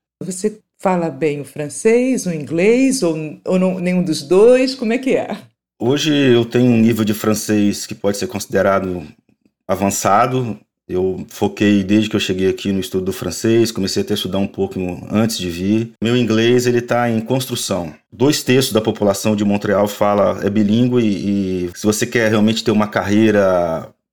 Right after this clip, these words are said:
Speaker 2: bacana aqui, é necessário mesmo falar os dois idiomas.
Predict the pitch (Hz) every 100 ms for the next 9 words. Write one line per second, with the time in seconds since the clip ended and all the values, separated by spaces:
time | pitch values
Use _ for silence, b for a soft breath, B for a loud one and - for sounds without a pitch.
0 | _ _ _ _ 95 98 - 117 127 127
1 | 110 92 - 123 127 117 104 101 - 117
2 | 110 151 139 - 127 123 107 117 113 -
3 | 104 101 101 101 101 90 87 67 52 -